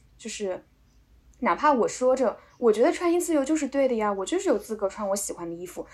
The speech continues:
但我还是不敢在某个时间点穿着我喜欢的小裙子出去，因为我知道这可能会带来风险，可能会带来受害者有罪论，就是一个这样被规训的过程。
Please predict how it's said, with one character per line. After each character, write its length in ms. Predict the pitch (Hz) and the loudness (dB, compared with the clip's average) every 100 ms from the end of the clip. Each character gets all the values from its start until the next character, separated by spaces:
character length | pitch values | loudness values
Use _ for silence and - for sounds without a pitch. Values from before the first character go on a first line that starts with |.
| - | -8
但 140 | - 320 | 2 4
我 100 | 214 | 4
还 340 | - - - | 0 -8 -6
是 160 | 208 370 | -4 -2
不 160 | 311 302 | -2 -2
敢 220 | 202 160 | -2 -2
在 160 | 220 | -2
某 160 | 202 180 | 0 -2
个 120 | 170 | -4
时 160 | 180 175 | -10 -10
间 200 | 190 196 | -10 -8
点 220 | 196 302 - _ | -6 -6 -8 _
穿 220 | - 208 | -4 -2
着 80 | 202 | -2
我 80 | 196 | -4
喜 160 | - | -6
欢 140 | 180 175 | -8 -6
的 80 | |
小 180 | 175 185 | -6 -6
裙 220 | 170 160 | -6 -6
子 100 | 160 | -8
出 220 | 160 - 170 | -10 -12 -14
去， 280 | - 180 - - | -12 -12 -12 -8
因 120 | 262 | 0
为 60 | 269 | 2
我 160 | 247 175 | 2 -2
知 160 | - | -4
道 120 | 220 | -4
这 120 | 196 202 | -2 -4
可 220 | - 175 | -8 -12
能 180 | 151 151 | -10 -8
会 100 | 196 | -4
带 180 | 190 160 | -4 -4
来 100 | 160 | -8
风 180 | 180 | -10
险， 180 | 180 - | -12 -12
可 200 | - - | -12 -8
能 140 | 165 170 | -6 -4
会 100 | 214 | -4
带 160 | 214 | -2
来 120 | 190 170 | -2 -4
受 160 | 208 | -6
害 120 | 185 | -10
者 140 | 175 160 | -8 -8
有 100 | 160 | -8
罪 220 | - 175 | -8 -8
论， 160 | 160 170 - - _ | -6 -8 -12 -20 _
就 100 | 269 | -10
是 140 | 254 | -6
一 80 | 220 | -4
个 80 | 220 | -2
这 100 | 247 | -2
样 140 | 220 | -2
被 160 | 208 196 - | -2 -4 -6
规 160 | - 240 | -4 -4
训 240 | 233 285 | -2 -2
的 240 | 208 165 - _ _ _ _ | -2 -4 -12 _ _ _ _
过 200 | 214 180 | -4 -2
程。 200 | - | -4